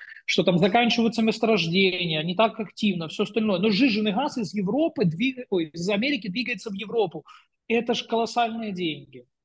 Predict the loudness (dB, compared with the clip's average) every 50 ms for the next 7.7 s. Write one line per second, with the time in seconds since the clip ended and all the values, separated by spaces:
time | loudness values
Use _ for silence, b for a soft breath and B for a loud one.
0 | _ _ _ _ _ _ _ _ _ _ _ _ _ _ _ 2 2 2 4 4
1 | 4 4 6 4 2 2 2 2 4 4 4 4 4 2 0 0 2 2 2 2
2 | 2 2 2 0 -4 -4 -6 -6 -6 -4 -4 -4 -4 -2 -2 0 0 0 0 -2
3 | -4 -2 -2 -4 -4 -6 -6 -6 -6 -4 -2 -2 -2 0 0 0 2 2 2 0
4 | 0 0 0 2 2 4 4 4 4 4 4 2 2 0 -4 -2 0 0 0 2
5 | 2 2 4 4 4 4 4 4 2 0 -6 -12 -12 -14 -12 -10 -10 -10 B B
6 | B B 0 2 4 6 6 6 6 6 4 4 2 2 2 2 2 4 4 2
7 | 0 0 0 -2 -2 -2 -6 -8 -10 -10 -10 -12 -12